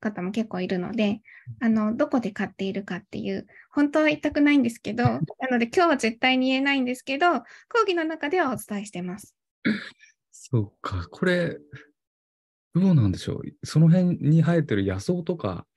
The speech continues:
Speaker 2: でもできますか？
Speaker 1: あ、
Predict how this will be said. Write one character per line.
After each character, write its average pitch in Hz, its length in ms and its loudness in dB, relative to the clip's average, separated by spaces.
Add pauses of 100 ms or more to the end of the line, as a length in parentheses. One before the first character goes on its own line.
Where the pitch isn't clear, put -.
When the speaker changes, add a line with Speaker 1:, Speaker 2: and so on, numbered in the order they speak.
(580)
Speaker 2:
で 107 100 -2
も 92 220 -4
で 98 120 -6
き 104 100 -4
ま 107 120 0
す - 80 -18
か？ - 240 -14 (1500)
Speaker 1:
あ、 302 100 0